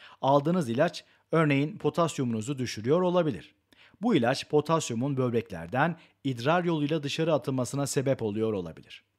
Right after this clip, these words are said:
Ve bu durumda da potasyum seviyesinin normalin altında olması beklenir. Yani bu durum normal kabul edilir. Kısacası normal değer aralıklarının kullanılan ilaç,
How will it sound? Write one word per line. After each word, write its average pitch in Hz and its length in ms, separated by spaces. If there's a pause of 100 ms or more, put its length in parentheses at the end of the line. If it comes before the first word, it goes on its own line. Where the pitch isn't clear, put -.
(280)
Ve 131 200
bu 190 100
durumda 98 360
da 143 240 (220)
potasyum 165 540
seviyesinin 131 680
normalin 143 380
altında 165 420
olması 127 380
beklenir. 78 480 (340)
Yani 165 300
bu 202 120
durum 135 260 (200)
normal 131 380
kabul 87 300
edilir. 60 420 (540)
Kısacası 180 680
normal 143 480
değer 131 240
aralıklarının 113 800
kullanılan 135 500
ilaç, 127 480